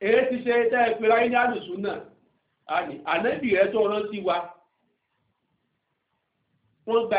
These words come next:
ẹ̀gbà wá látọ̀dọ̀ rẹ̀ wípé ó ní ìjọ òun ó pín lẹ́yìn òun. Ó wá fún wa lámọ̀ràn, àwọn tí wọ́n bá fẹ́ gbọ́ràn nínú ìjọ rẹ̀,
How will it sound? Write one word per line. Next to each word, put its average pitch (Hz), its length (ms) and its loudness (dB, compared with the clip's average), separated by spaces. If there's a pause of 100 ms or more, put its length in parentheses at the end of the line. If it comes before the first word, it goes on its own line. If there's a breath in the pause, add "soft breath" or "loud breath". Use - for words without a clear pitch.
ẹ̀gbà 147 320 -2
wá 151 140 -2
látọ̀dọ̀ 160 600 -2
rẹ̀ 107 160 -4 (1200)
wípé 202 340 0 (1400)
ó 214 100 4
ní 233 240 4 (460)
ìjọ 156 320 -2
òun 170 260 2
ó 233 80 6 (120)
pín 147 240 -8
lẹ́yìn 185 380 -2
òun. 127 220 -8 (1400)
Ó 208 80 2
wá 240 140 4 (140)
fún 247 200 -8
wa 214 140 2
lámọ̀ràn, 240 540 2 (920)
àwọn 165 380 -2
tí 240 220 -2 (880)
wọ́n 214 160 -4
bá 208 160 2
fẹ́ 202 180 -4 (100)
gbọ́ràn 214 360 -2
nínú 156 240 -6 (260)
ìjọ 139 300 -10 (160)
rẹ̀, 117 140 -8